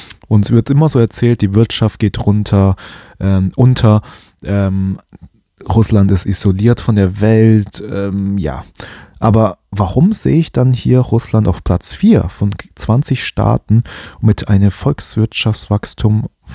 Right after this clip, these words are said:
also Wirtschaftswachstum von vier Komma neun Prozent? Ähm, hat die Bundesregierung da etwa gelogen oder haben sie sich verkalkuliert? Ich glaube, diese Frage kann jeder für sich selbst beantworten.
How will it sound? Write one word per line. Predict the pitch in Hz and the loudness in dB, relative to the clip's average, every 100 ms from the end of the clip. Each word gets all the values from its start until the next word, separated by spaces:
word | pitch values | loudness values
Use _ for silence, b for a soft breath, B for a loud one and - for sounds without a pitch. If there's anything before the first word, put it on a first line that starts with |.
| - | -12
also | - 98 98 | -4 -2 0
Wirtschaftswachstum | 104 107 - 95 - - 98 | 0 -2 -2 -2 -2 -2 -2
von | - 98 | 0 -2
vier | - 139 | -2 -4
Komma | - 107 | 0 -2
neun | 92 98 113 | 2 0 0
Prozent? | - - 165 107 - B B B B B B B B B B _ - | -4 -4 -2 -2 -6 B B B B B B B B B B _ 0
Ähm, | 104 101 98 95 95 - - _ _ _ - | 2 4 4 2 -2 -6 -16 _ _ _ -10
hat | - - - | -6 -6 -4
die | 98 | -4
Bundesregierung | - 151 170 113 104 104 107 | 2 2 2 0 0 0 0
da | 95 | 0
etwa | 90 - - 92 | -2 -2 -2 -2
gelogen | 85 80 85 101 147 180 180 175 | -2 -2 0 0 2 2 2 0
oder | - 107 - 104 101 107 107 | -2 -4 0 0 2 0 -2
haben | 104 | -4
sie | - 104 | -4 -4
sich | - 104 | -4 -4
verkalkuliert? | 107 - - 98 - 101 95 92 - B B B B B _ - | -6 -6 -6 -6 -4 -4 -4 -6 -8 B B B B B _ -2
Ich | 107 - | -2 0
glaube, | 104 98 101 104 | -4 -4 -4 -6
diese | 98 98 101 | -6 -6 -6
Frage | - 95 95 | 0 0 2
kann | - 90 | 0 -2
jeder | 92 104 107 | 0 2 0
für | - | -2
sich | - 131 | -4 -6
selbst | - 98 - - | -2 -2 -2 -4
beantworten. | - 90 - - - - | -2 -2 -4 -6 -4 -4